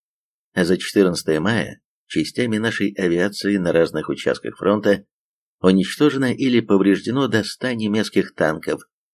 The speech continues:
три бронемашины, триста автомашин с войсками и грузами, двадцать пять подвод с боеприпасами, пять автоцистерн с горючим,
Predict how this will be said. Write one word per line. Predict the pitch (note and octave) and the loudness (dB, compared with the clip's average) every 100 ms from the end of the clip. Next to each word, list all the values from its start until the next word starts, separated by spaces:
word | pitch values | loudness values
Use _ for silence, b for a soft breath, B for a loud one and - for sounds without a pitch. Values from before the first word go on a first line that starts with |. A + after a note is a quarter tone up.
| _ _ - | _ _ 0
три | F2+ F#2+ F2+ F2 - | 4 6 4 0 -4
бронемашины, | F2+ F2 E2 C#2+ B1 C3 B2+ A#2+ G#2 _ _ _ - | 0 2 2 -2 -2 0 2 0 -2 _ _ _ 2
триста | G2 F#2+ - D#2+ D2 | 4 4 0 0 0
автомашин | - C#2 - D2+ - C3 | 0 -6 -4 -4 -2 -4
с | A#2 | -2
войсками | G#2+ G#2 A#2+ A2 G2+ | -2 -2 -4 0 0
и | |
грузами, | F2+ A2 F#2+ G#2 - - _ _ _ - | 2 2 2 -2 -10 -14 _ _ _ -4
двадцать | - F#2+ A#2 B2 | 2 2 2 -4
пять | - A#2+ - | -2 -2 2
подвод | A2 G2 G2 A2 - | 2 4 2 0 -4
с | E2+ | -6
боеприпасами, | D#2 C#2+ C2+ C2 G2+ A#2 A#2+ A#2 A2 _ _ _ _ _ | -2 -2 -2 -4 -2 -2 -2 -4 -6 _ _ _ _ _
пять | G2+ F2+ D#2+ - - | 4 4 2 -6 -4
автоцистерн | F#2 - E2+ E2+ - E2+ B1+ A#1+ | -4 -2 -6 -8 -4 -2 -2 -4
с | |
горючим, | - G2+ B2 A#2+ A2 | -2 0 0 0 -2